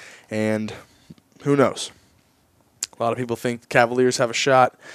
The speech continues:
I think Colin Sexton in Philadelphia makes sense, but in my honest opinion, I don't think Cleveland wants to part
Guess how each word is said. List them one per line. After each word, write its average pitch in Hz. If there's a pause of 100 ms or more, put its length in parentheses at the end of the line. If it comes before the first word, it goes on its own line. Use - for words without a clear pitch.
(500)
I 110
think 147
Colin 151
Sexton 147
in 135
Philadelphia 135
makes 123
sense, 156
but 113 (1400)
in 127
my 131
honest 156
opinion, 156
I 117
don't 127
think - (140)
Cleveland 135
wants 127
to 123
part -